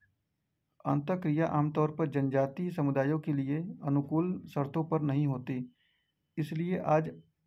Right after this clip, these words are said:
अनेक जनजाति पहचाने गैर जनजाति जगत की दुर्दमानीय शक्ति का प्रतिरोध, इस,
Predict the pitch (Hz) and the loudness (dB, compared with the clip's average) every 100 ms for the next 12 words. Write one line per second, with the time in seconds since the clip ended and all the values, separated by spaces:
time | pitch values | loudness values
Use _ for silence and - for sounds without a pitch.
0 | _ _ _ _ _ _ _ - 139 156 | _ _ _ _ _ _ _ -2 2 2
1 | 180 170 160 151 151 175 170 139 139 135 | 2 0 2 2 0 -6 -2 -2 0 0
2 | 156 147 160 160 160 160 151 147 170 143 | 0 0 2 0 2 2 2 0 -2 -2
3 | 139 151 156 170 160 - - _ _ _ | 0 0 -2 -2 -2 -2 -10 _ _ _
4 | _ _ _ _ _ _ 143 127 139 139 | _ _ _ _ _ _ -6 0 0 2
5 | 160 151 143 147 165 180 180 180 - 147 | 0 2 2 2 2 0 -2 -6 -8 -8
6 | - 170 160 151 151 151 143 143 143 147 | -4 -4 0 0 0 -4 -4 0 2 0
7 | 160 - - _ _ _ _ _ _ _ | 0 -6 -20 _ _ _ _ _ _ _
8 | _ _ _ _ _ 147 147 | _ _ _ _ _ -4 -2